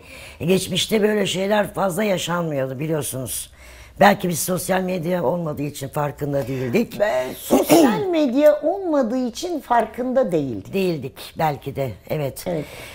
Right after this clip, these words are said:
Speaker 1: Aslında hayvanlar için, e, doğal parklar yapılabilir.
Speaker 2: Tabii.
Speaker 1: Ya bunu her zaman ben, e, düşündüm. İmkanım olsa ben kendim bile yapacağım düşünüyorum ama işte maalesef biliyorsunuz yani kısıtlı
Speaker 2: Evet.
Speaker 1: imkanlar olduğu için.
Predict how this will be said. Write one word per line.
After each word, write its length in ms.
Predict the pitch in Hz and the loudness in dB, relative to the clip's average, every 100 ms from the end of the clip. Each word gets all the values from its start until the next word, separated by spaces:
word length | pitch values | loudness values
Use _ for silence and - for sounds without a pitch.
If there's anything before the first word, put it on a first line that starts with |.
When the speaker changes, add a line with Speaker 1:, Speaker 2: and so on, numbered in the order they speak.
| - | -4
Speaker 1:
Aslında 560 | - 185 - 233 247 240 | 2 4 4 4 6 6
hayvanlar 440 | 226 233 233 247 | 4 2 2 2
için, 400 | 254 226 220 269 | 2 0 -4 -4
e, 520 | 190 226 214 208 202 175 | -2 -2 -2 -2 -2 2
doğal 320 | 226 262 254 | 2 2 2
parklar 420 | 220 220 247 254 | 0 -2 -4 -2
yapılabilir. 880 | 233 226 220 226 196 180 156 - - - | -2 -2 0 2 2 0 -2 -6 -16 0
Speaker 2:
Tabii. 240 | 175 151 127 - | 2 2 -2 -2
Speaker 1:
Ya 160 | 165 | 0
bunu 140 | 170 208 | 2 4
her 160 | 247 | 4
zaman 340 | 226 208 226 208 | 4 2 0 2
ben, 240 | 220 226 | 2 2
e, 360 | 160 196 202 175 | -2 -4 -4 -4
düşündüm. 420 | 185 180 180 160 | -4 -4 -4 -4
İmkanım 560 | 202 208 214 220 214 202 | -2 -2 0 0 0 -2
olsa 280 | 175 220 | -2 -2
ben 180 | 202 180 | -2 -2
kendim 380 | 175 175 180 170 | -2 -2 -2 -4
bile 120 | 147 | -2
yapacağım 480 | 139 127 104 139 120 98 - _ - 92 | -2 -4 -4 -4 -4 -8 -16 _ -14 -6
düşünüyorum 540 | 143 - 160 151 180 | -4 -2 0 2 2
ama 200 | 220 196 | 2 0
işte 220 | 220 - 170 | -2 -2 -2
maalesef 500 | 175 147 135 180 - | -2 -2 -4 -6 -4
biliyorsunuz 500 | 156 127 - 117 92 | -2 -2 -4 -10 -6
yani 240 | 101 104 | -6 -6
kısıtlı 440 | - - 135 - | -6 -6 -6 -2
Speaker 2:
Evet. 180 | - 170 | 0 0
Speaker 1:
imkanlar 480 | 143 131 135 131 139 | -4 -2 0 0 -2
olduğu 280 | 139 127 123 | -2 -4 -6
için. 300 | 101 - | -10 -12